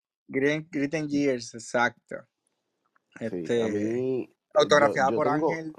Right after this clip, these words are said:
Speaker 1: y el hermano. <laughs>
Speaker 2: <laughs> La firma que vale, la de Alex Fuente, mi hermano.
Speaker 1: Sí.
Speaker 2: Esto, yo, yo tengo, mira, para que ustedes que, rapidito, para que quieran saber cuál es el proceso creativo mío, esto, cuando yo invento cómics, yo lo que hago es que yo tengo un, un, un sombrerito,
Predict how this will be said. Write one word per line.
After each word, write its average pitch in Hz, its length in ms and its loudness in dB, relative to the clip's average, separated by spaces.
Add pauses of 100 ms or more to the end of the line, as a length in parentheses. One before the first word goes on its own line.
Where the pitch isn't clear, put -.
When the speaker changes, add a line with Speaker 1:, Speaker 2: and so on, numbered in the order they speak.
(160)
Speaker 1:
y 143 180 -4
el 135 80 2
hermano. 131 460 -4 (400)
<laughs> 233 480 -2
Speaker 2:
<laughs> 143 840 0 (280)
La 110 240 0
firma 139 420 0
que 147 120 2
vale, 107 280 2
la 95 180 -2
de 95 120 -2
Alex 107 380 -4
Fuente, 90 360 -10
mi 90 100 -8
hermano. 92 540 -10
Speaker 1:
Sí. 104 80 -2
Speaker 2:
Esto, 92 840 -4 (540)
yo, 110 300 -2
yo 123 140 -2
tengo, 156 340 0
mira, 104 420 -2
para 107 240 0
que 104 60 -10
ustedes 101 300 -6
que, 98 260 -4
rapidito, 113 500 -4
para 98 200 -4
que 92 100 -10
quieran 98 240 -6
saber 127 220 -2
cuál 120 160 -2
es 131 60 -4
el 131 80 -4
proceso 127 360 -10
creativo 120 400 -4
mío, 117 480 -4
esto, 95 380 -8
cuando 92 300 -8
yo 90 140 -8
invento 110 420 -6
cómics, 123 360 -4
yo 95 100 -8
lo 95 100 -8
que - 80 -10
hago 107 140 -2
es - 40 -14
que 101 120 -8
yo 92 100 -8
tengo 113 360 -6
un, 104 560 -8
un, 98 640 -8
un 95 140 -10
sombrerito, 123 840 -6